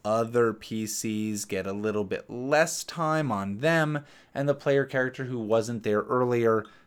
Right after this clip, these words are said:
gets more time. Maybe, again, if you split the party, you have that situation where the players who were around before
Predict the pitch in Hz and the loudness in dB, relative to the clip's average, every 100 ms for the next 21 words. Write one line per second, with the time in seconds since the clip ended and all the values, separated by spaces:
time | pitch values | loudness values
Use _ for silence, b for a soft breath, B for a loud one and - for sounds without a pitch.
0 | B 117 107 - 107 101 95 90 60 - | B -6 -4 -2 0 0 -2 -8 -12 -18
1 | _ _ - b b b b b - 101 | _ _ -20 b b b b b -8 0
2 | 113 135 135 101 113 123 _ _ _ _ | 4 4 4 0 -4 -6 _ _ _ _
3 | _ _ _ - 101 104 101 101 90 - | _ _ _ -12 -4 -2 -2 -4 -8 -2
4 | - 110 - - 165 139 110 - _ 117 | 0 0 0 4 4 4 0 -8 _ -4
5 | 110 107 113 110 117 101 113 110 127 110 | 0 0 0 0 -4 -2 -2 -2 -2 -2
6 | 104 - _ _ _ _ - 120 123 127 | -4 -6 _ _ _ _ -6 -2 0 0
7 | - 113 104 190 135 101 104 101 - 202 | -2 0 6 6 6 2 -2 -4 2 6
8 | 143 120 | 6 4